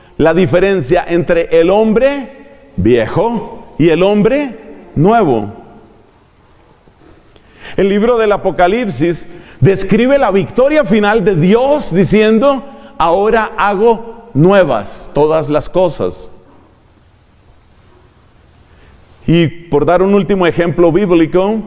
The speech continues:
recuerda que las dos principales partes de la Biblia se llaman Antiguo Testamento y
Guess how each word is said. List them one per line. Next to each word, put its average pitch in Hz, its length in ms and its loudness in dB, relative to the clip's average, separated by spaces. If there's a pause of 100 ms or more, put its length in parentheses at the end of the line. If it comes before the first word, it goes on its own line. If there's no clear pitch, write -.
(680)
recuerda 180 500 2
que 185 140 0
las 160 240 0
dos 190 240 0
principales 180 680 0
partes 170 400 -2
de 180 120 2
la 180 100 4
Biblia 160 320 2
se 151 160 -2
llaman 165 560 0 (800)
Antiguo 175 1300 0
Testamento 143 760 0
y 320 680 -2